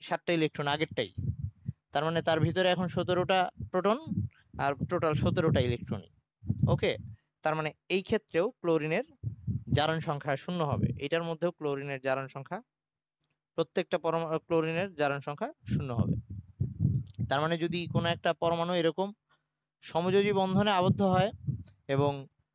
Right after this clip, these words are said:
দুইটা সমানভাবে electron share করে, তাইলে সেক্ষেত্রেও ওই, ওই অণুর মধ্যে পরমাণুটার জারণ সংখ্যা শূন্য হবে। যেমন এইচ টু, এটার মধ্যেও প্রত্যেকটা hydrogen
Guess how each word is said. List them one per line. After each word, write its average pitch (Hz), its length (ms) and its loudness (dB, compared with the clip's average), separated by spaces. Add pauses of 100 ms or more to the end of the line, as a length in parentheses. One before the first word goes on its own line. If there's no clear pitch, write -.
(140)
দুইটা 160 260 2
সমানভাবে 208 540 2
electron 185 320 -2
share 185 280 2
করে, 214 200 -2 (840)
তাইলে 139 340 2 (180)
সেক্ষেত্রেও 175 680 0 (260)
ওই, 160 120 4 (200)
ওই 180 300 2 (120)
অণুর 170 400 0
মধ্যে 165 480 2
পরমাণুটার 156 560 0
জারণ 139 240 0
সংখ্যা 135 200 -10
শূন্য 139 240 -8
হবে। 127 180 -6
যেমন 165 260 -2
এইচ 175 320 -2
টু, 220 260 -4 (2000)
এটার 175 240 2
মধ্যেও 165 460 -2 (920)
প্রত্যেকটা 185 420 0
hydrogen 165 440 2